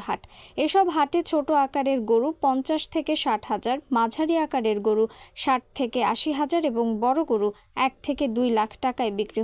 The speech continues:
হচ্ছে। আরও দেখা প্রতি কেজি পাঁচশো টাকা ধরে হাঁকানো হচ্ছে গরুর দাম।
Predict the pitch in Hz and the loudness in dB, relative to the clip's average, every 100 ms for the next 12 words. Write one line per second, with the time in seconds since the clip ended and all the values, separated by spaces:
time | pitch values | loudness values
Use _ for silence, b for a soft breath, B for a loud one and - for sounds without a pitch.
0 | 233 - 247 220 B - 262 285 330 220 | -2 -4 -6 -6 B 0 2 4 2 2
1 | 214 - 285 294 - 269 277 349 226 208 | 0 0 -2 -2 0 0 2 2 0 0
2 | 403 226 226 - 285 285 269 285 254 269 | -2 0 -2 -2 -4 -4 -2 -4 -2 -2
3 | 269 254 220 220 214 220 247 - 294 240 | 0 0 -2 -2 -4 -4 -4 -2 -2 0
4 | 214 208 196 208 | 0 0 -2 -2